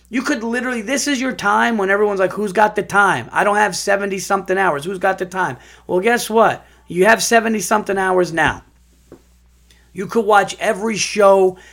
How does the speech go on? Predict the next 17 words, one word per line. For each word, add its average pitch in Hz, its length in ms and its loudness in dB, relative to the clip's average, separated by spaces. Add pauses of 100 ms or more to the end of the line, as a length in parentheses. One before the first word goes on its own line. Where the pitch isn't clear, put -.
(220)
back 180 440 0
and 190 140 -2
forth. - 600 -2 (440)
All 139 100 -8
right? 175 180 0
Everybody's 202 600 0
watching 180 460 -2
this 165 220 -4
Tiger 180 560 -4
King, 131 440 -10
this 196 220 0
shit - 420 -8
show. 123 300 -6
Let's 160 200 -6
talk 190 200 0
about 143 240 -2
this 208 220 -2